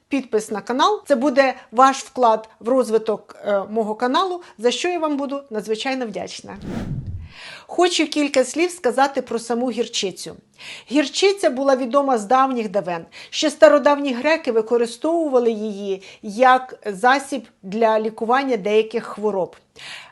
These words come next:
Оригінально вона з'явилася в країнах Африки і в Індії.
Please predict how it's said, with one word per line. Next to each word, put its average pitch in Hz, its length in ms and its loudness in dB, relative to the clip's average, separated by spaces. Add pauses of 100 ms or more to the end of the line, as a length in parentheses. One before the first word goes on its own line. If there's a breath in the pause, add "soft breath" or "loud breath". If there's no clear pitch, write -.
Оригінально 349 640 2
вона 294 260 2
з'явилася 269 560 0
в 240 80 -6
країнах 247 560 -4
Африки 320 800 0
і 240 80 -4
в 233 220 -10
Індії. 175 520 -4